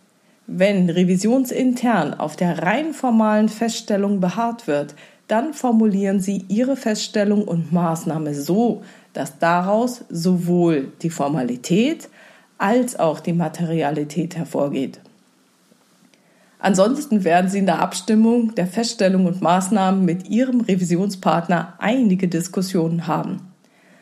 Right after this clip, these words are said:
Denn üblicherweise regen sich die Revisionspartner über rein formale Feststellungen viel mehr auf als über materiell relevante Dinge. Am besten ist es also, wenn Sie dieses Thema des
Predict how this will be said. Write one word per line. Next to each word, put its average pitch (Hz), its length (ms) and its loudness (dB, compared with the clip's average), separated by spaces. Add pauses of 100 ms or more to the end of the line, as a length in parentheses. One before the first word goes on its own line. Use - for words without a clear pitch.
(380)
Denn 160 280 0
üblicherweise 202 960 0 (180)
regen 285 220 2
sich 214 240 0
die 202 140 -2
Revisionspartner 180 960 0
über 170 360 -2
rein 254 180 0
formale 214 500 0
Feststellungen 190 960 0 (160)
viel 302 340 0
mehr 190 400 2
auf 165 260 -2 (220)
als 165 400 -4
über 175 340 0
materiell 170 1000 0
relevante 175 560 0
Dinge. 170 320 -4 (1600)
Am - 140 -2
besten 254 340 -2
ist 277 240 -2
es - 100 -14
also, 233 560 2
wenn 180 220 2
Sie 180 160 0
dieses 254 400 0
Thema 247 380 2
des 185 240 -2